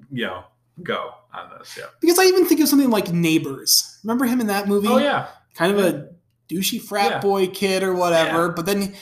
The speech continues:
Speaker 2: he's a character who has, like, heart and soul
Speaker 1: Yeah,
Speaker 2: and he has
Speaker 1: exactly.
Speaker 2: depth to
Speaker 1: Yeah.
Speaker 2: him. And I
Speaker 1: Yeah.
Speaker 2: think, I think Zac Efron has really proved himself to being a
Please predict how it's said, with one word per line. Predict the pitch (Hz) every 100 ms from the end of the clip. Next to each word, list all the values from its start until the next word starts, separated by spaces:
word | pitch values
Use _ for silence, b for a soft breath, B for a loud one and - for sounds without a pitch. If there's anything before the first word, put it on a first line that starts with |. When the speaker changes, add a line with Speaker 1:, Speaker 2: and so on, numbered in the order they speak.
| B
Speaker 2:
he's | - 277
a | 269
character | 269 247 254 285
who | 240
has, | 220 226 214
like, | 247
heart | - - 330 175 -
and | 175 185
soul | - 311
Speaker 1:
Yeah, | - 104 165
Speaker 2:
and | 175
he | 151
has | 208 208
Speaker 1:
exactly. | 185
Speaker 2:
depth | 294 285 - -
to | 190
Speaker 1:
Yeah. | 156
Speaker 2:
him. | 139
And | 165 175 170 b b b b b -
I | 202
Speaker 1:
Yeah. |
Speaker 2:
think, | 208 240 226 - _ _ _ _ _
I | 190
think | 220 196
Zac | 190 185
Efron | 196 196 196 170
has | 165
really | 156 175 175
proved | - 202 196
himself | 185 170 175 160
to | -
being | 170 170 156 156 -
a | 160 147 143 139 147